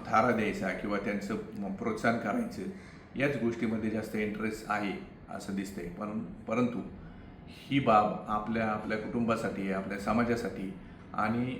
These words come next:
आपल्या देशासाठी खूप अशी घातक आहे. कारण जर आपल्याला आपलं सामाजिक भान या गोष्टीमधून जर समजलं नाही तर येणारा भविष्यकाळ हा आपल्यासाठीच नव्हे, संपूर्ण देशासाठी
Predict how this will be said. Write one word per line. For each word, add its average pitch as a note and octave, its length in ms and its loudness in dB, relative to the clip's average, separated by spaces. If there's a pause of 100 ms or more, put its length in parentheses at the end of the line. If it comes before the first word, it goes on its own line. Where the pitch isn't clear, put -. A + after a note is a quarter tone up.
आपल्या G#2 320 -2
देशासाठी A2 600 2 (380)
खूप A#2+ 200 -2
अशी - 220 -2
घातक - 280 -4
आहे. - 260 -4 (640)
कारण A#2 320 2 (200)
जर A#2 140 4
आपल्याला A2 380 2
आपलं A2+ 200 0
सामाजिक G#2 500 2
भान G2+ 220 2
या G#2+ 140 -4 (600)
गोष्टीमधून G2+ 540 -2
जर G#2+ 120 0 (300)
समजलं A#2 360 4
नाही F#2 140 0 (560)
तर A2+ 300 0
येणारा A2 680 4
भविष्यकाळ G#2+ 580 2 (140)
हा G#2+ 380 0
आपल्यासाठीच - 640 0
नव्हे, F#2 180 -2 (680)
संपूर्ण A#2+ 540 0 (240)
देशासाठी G#2+ 680 0